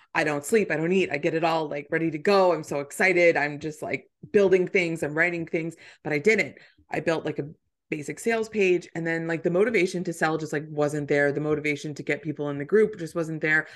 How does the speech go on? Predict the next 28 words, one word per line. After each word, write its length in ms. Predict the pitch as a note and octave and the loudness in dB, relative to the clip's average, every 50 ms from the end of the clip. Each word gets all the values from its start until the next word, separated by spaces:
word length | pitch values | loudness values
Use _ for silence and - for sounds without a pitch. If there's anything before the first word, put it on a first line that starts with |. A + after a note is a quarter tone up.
| - - _ - | -20 -20 _ -2
But 100 | F3+ F#3 | 0 0
I 80 | F#3 G3 | 2 2
knew 220 | G#3 A#3+ B3 B3 | 2 0 0 0
if 100 | A3+ G#3+ | 0 0
I 80 | G3+ F3+ | 0 0
didn't, 300 | F3 F#3+ F#3+ F#3 - - | 4 2 2 2 2 -8
like, 200 | C#3+ D3+ D3+ _ | -10 -10 -10 _
follow 300 | - E3+ D#3+ E3 E3 E3 | -4 -4 -2 0 0 -2
through, 320 | - - D#3+ D#3+ D#3 D#3 D3+ | -2 -2 -2 0 2 2 2
I 60 | D3 | 0
was 160 | D3 C#3+ - | 0 -2 -4
working 280 | D#3 C#3+ C#3+ D3+ D3 D3 | -8 -8 -6 -8 -8 -8
with 120 | C#3+ D3+ | -8 -6
a 60 | D3 | -4
business 280 | - E3+ D#3+ E3 D#3 D#3 | -4 -4 -2 -4 -8 -6
coach 240 | - E3+ D#3+ - D#3 | -4 -4 -2 -2 -4
at 80 | - | -6
the 60 | D3 | -8
time, 280 | C#3 - D#3+ D#3+ D#3 D#3 | -8 -6 -4 -4 -4 -4
like, 180 | D3 C#3+ C3+ - - - - _ - | -4 -6 -6 -8 -12 -20 -20 _ -2
you 80 | F#3 | -2
know, 120 | F3+ E3+ D3 | 0 0 0
I 60 | E3 | 0
didn't 220 | D#3 F#3 F#3 E3+ | 0 0 -2 -2
want 180 | D3+ D#3 D#3 D#3+ | -2 -4 -4 -4
to 60 | D3 | -4
fail 340 | - F#3+ E3 D#3 D3+ C#3+ - - - | 0 0 2 2 0 -2 -4 -4 0
her. 480 | A3+ A#3+ A3+ G3 E3+ E3 E3 F#3 G3 | 2 2 4 4 4 2 2 0 -2